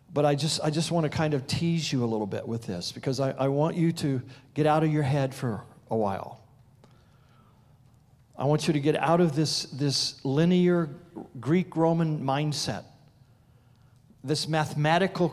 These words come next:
computation of God and his word. Because God is spirit.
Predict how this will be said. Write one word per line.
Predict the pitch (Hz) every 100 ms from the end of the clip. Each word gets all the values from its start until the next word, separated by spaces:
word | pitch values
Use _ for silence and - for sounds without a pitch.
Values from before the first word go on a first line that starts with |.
| -
computation | - 170 160 147 147 156 143 - 123 -
of | 110
God | 107 123 135 139 117
and | 120
his | 123 104
word. | 107 113 98 - - - - _ _ - _ _ _ _ _ - - _ -
Because | 170 180 185 147
God | - - 160 190 208
is | 180 147
spirit. | - 202 214 180